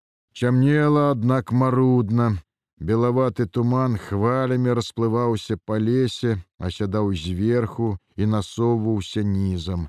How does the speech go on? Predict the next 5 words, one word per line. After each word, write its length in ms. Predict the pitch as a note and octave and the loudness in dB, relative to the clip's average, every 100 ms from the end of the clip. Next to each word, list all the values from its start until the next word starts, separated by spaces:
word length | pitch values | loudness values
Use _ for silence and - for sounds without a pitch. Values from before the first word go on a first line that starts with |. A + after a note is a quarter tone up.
| - | -8
змрокам 880 | F#2+ G2+ A2+ A#2 C3 C3+ - A#2+ A#2+ | -4 0 2 2 2 0 0 -2 -2
і 40 | |
сцюжай, 720 | - - B2 B2 G#2 B2 A2 F2 | -4 -4 -2 -2 0 0 -2 -4
ахінаючы 880 | F#2+ F2 G#2 G2 A2+ A2+ A2 - G2+ | -10 -6 -4 -2 -2 -2 -2 -4 -6
голае 480 | D#2+ G2+ A#2 A2 | -4 -2 0 0